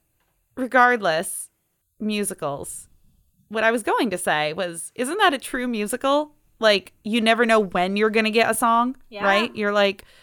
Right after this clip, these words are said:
Speaker 1: "Talk, talk, talk. Oh, shit, there's a song." Unless it's Les Mis, which is all song. But
Speaker 2: Yes.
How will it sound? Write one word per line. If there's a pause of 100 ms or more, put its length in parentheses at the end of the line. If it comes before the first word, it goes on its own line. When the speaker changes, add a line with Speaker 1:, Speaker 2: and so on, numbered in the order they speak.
(220)
Speaker 1:
"Talk,
talk,
talk. (180)
Oh,
shit,
there's
a
song." (240)
Unless
it's
Les
Mis,
which
is
all (640)
song. (240)
But
Speaker 2:
Yes.